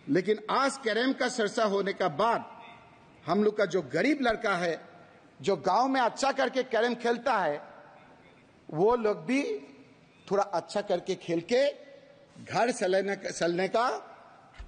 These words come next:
एक माहौल बनाने का एक अवसर मिलेगा। क्योंकि हम लोग बहुत नहीं जानते हैं कि कैरम खेल के, खेलने का बाद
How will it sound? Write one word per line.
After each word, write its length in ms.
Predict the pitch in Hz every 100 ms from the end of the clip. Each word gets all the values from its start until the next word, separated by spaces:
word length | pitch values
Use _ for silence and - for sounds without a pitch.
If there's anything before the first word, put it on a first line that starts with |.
| - - - -
एक 440 | 196 233 - - - - - - - - _ - - -
माहौल 320 | 151 165 208
बनाने 360 | 208 170 170 180
का 240 | 175 226 480 - - - - - - - - 180
एक 160 | 180
अवसर 280 | 160 - 147
मिलेगा। 400 | 139 117 110 107 - - - - - - - - -
क्योंकि 560 | 262 311 302 220 240 - - - - - - - - - - - - 160
हम 180 | 226
लोग 160 | 269 220
बहुत 280 | 226 269 202
नहीं 180 | 220 285
जानते 420 | 240 214 - 175
हैं 240 | 156 202 - - - - - - - - - -
कि 80 | 208
कैरम 460 | 202 214 220 294
खेल 240 | 294 233 240
के, 200 | 240 233 180 - - - 147
खेलने 360 | - 196 214
का 140 | 220 226
बाद 460 | 175 202 165 -